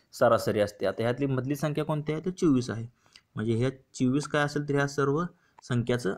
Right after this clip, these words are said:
ॲव्हरेज म्हणजे सरासरी असेल. म्हणजेच पर्याय क्रमांक दोन आपला आन्सर असेल. पुढील प्रश्न, पाच गुणुले चार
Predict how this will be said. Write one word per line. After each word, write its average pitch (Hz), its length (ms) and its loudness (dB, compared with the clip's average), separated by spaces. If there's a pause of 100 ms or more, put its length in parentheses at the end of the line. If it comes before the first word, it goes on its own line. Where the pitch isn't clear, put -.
ॲव्हरेज 135 380 2
म्हणजे 127 180 0
सरासरी 123 420 2
असेल. 107 240 0
म्हणजेच 120 320 -2 (500)
पर्याय 113 180 2
क्रमांक 120 380 2
दोन 123 300 0
आपला 120 280 0
आन्सर 113 220 -2
असेल. 104 240 -6 (500)
पुढील 135 220 2
प्रश्न, 156 300 -2 (1600)
पाच 151 280 2
गुणुले 143 380 4 (380)
चार 120 280 2